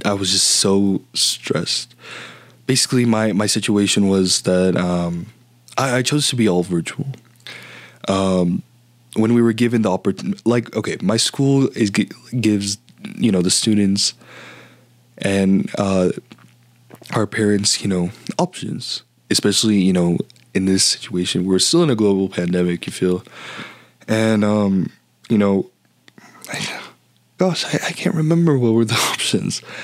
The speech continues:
I think it was all virtual. You know, you log into school virtually on, on, online.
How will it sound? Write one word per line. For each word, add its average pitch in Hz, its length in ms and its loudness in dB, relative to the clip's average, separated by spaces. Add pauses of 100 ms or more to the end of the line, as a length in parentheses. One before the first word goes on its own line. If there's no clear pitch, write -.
(640)
I 131 100 0
think 160 220 2
it 139 60 4
was 120 140 2 (560)
all 127 140 0
virtual. 98 560 -2
You 117 80 2
know, 104 100 4
you 98 140 2
log 101 240 2
into 104 220 -4
school 92 340 -2
virtually 92 760 0
on, 98 280 0
on, 95 360 0 (340)
online. 98 480 0